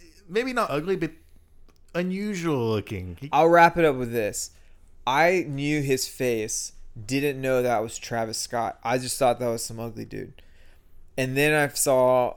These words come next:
Speaker 2: like, the Kylie Jenner, Travis Scott, like, photos of them, you know, together on the cover of whatever the hell, I don't know. And I was like, "That's the guy? That's Travis Scott?" I
Speaker 1: Yeah.
Speaker 2: thought it was, I thought Travis Scott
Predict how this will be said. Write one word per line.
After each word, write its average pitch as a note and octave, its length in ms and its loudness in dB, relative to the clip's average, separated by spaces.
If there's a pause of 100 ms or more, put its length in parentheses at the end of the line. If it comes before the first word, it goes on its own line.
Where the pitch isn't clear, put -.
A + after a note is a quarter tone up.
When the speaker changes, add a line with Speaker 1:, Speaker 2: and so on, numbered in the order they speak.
Speaker 2:
like, B2 200 -4
the C3 80 -6
Kylie C3 400 0
Jenner, A#2+ 280 -6
Travis A#2 380 -4
Scott, A#2 280 -4
like, A2+ 160 -10
photos C3 560 2
of A2+ 140 -8
them, A#2 280 -6 (200)
you A2+ 160 -12
know, G#2+ 80 -10
together A2+ 580 -2
on A2+ 100 -10
the A2+ 80 -10
cover G#2+ 400 -6
of G#2 160 -12
whatever A2+ 440 -6
the G#2 100 -8
hell, G2+ 260 -12
I G#2+ 100 -10
don't G#2+ 140 -12
know. G#2 180 -16 (500)
And B2+ 100 0
I - 20 4
was A#2+ 120 2
like, A#2 220 -6
"That's E3+ 320 -2
the E4+ 120 -4
guy? B3+ 400 -2
That's D#3+ 380 -6 (100)
Travis A#3+ 320 -2
Scott?" C4 420 0
I F3+ 80 4
Speaker 1:
Yeah. G3+ 60 2
Speaker 2:
thought A#3+ 140 6
it A3+ 60 8
was, A3+ 200 0 (260)
I - 80 0
thought A#3 200 4
Travis F#3 400 2
Scott E3 460 2